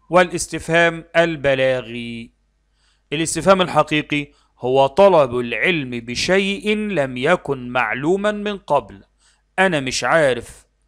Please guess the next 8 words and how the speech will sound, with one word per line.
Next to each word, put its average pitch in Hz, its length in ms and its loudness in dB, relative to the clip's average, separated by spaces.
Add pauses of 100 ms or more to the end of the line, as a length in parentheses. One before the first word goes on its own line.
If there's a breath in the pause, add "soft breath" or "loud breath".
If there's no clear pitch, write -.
المعلومة 131 580 2
دي 220 300 -4
فبسألك 180 640 -2
عنها. 104 440 -10 (720)
"متى 185 320 2
عدت 147 640 2 (140)
من 151 200 -4
مدرستك؟" 131 760 -4